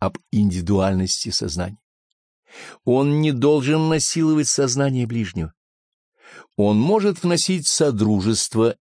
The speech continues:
и сотрудничество, но делая допущение различия сознаний.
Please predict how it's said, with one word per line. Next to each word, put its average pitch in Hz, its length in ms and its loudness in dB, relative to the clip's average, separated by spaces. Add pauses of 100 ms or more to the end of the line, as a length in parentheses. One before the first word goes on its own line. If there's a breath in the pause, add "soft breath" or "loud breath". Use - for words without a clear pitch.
и 92 80 0
сотрудничество, 90 1120 -4 (840)
но 101 180 2
делая 98 400 2
допущение 98 720 0
различия 98 600 -2
сознаний. 107 680 -4